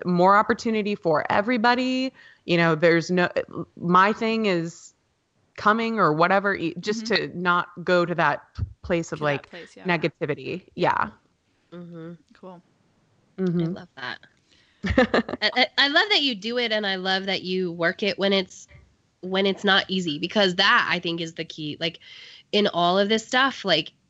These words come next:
Speaker 3: it's super fun to do it some days, and, but it's the days when it's hard that it's most important.
Speaker 1: Yeah, and I would totally be lying if I said that I'm nailing it every time, but it's definitely, um, I,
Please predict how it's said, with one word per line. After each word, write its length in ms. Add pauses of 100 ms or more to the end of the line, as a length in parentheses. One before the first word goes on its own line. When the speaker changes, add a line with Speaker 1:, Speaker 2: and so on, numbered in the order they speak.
(120)
Speaker 3:
it's 200
super 280
fun 280
to 80
do 120
it 120
some 220
days, 420
and, 180
but 120
it's 180
the 120
days 300
when 100
it's 160
hard 440
that 140
it's 180
most 220
important. 440 (1080)
Speaker 1:
Yeah, 340
and 140
I 100
would 160
totally 320
be 120
lying 360
if 100
I 80
said 300
that 140
I'm 360 (300)
nailing 640
it 120
every 260
time, 380
but 120
it's 180
definitely, 800 (100)
um, 480
I, 200